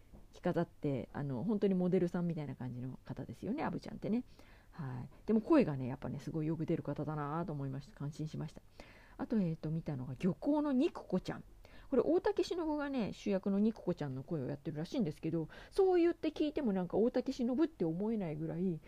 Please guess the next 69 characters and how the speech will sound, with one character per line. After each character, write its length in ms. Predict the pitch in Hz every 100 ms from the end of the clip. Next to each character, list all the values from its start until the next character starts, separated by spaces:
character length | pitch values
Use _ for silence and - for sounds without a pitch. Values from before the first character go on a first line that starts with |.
| - -
な 100 | 233
ん 40 |
か 100 | 175
こ 160 | - 175
う 60 |
役 360 | 180 196 269 277
な 120 | 208
感 220 | - 151
じ 140 | 151 160
の 220 | 165 165 - - -
声 200 | - 180
で 140 | 147 143
ね、 240 | 147 123 - - -
い 60 |
や 80 | 143
ー、 380 | 131 117 113 123
さ 140 | - 139
す 160 | -
が 140 | 147 151
だ 140 | 160
な 320 | 160 160 170
ー 20 | 170
と 100 | 151
思 120 | 135
っ 20 |
て、 260 | - - -
は 160 | 160 135
い。 80 | - - - - -
で、 60 |
ミ 140 | 196 214
ス 180 | 226 220
ジ 160 | 202
が 120 | 269
食 180 | 269 190
べ 80 | 165
た 100 | 175
く 100 | 139
な 120 | 123
る 160 | - - - - - -
話 320 | 147 143 -
で 80 | 143
す。 100 | - 147
い 40 |
や、 80 | -
違 280 | - 175 175
う 100 | 156
ん 40 |
だ 100 | 147
け 120 | 123
ど。 120 | - - - -
<laughs> 520 | 339 - 403 370 - 302 - - - -
「ミ 100 | 185
ス 160 | - 226
ジ 100 | 196
っ 20 |
て 220 | - -
何？ 280 | 170 269 - 165
み-、 180 | 175 -
う 60 |
ん、 220 | 262 226 131
美 80 |
味 120 | 185 220
し 80 |
そ 320 | - - 269 165
う」 40 | 131
み 60 | -
た 60 | -
い 40 |
な。 140 | -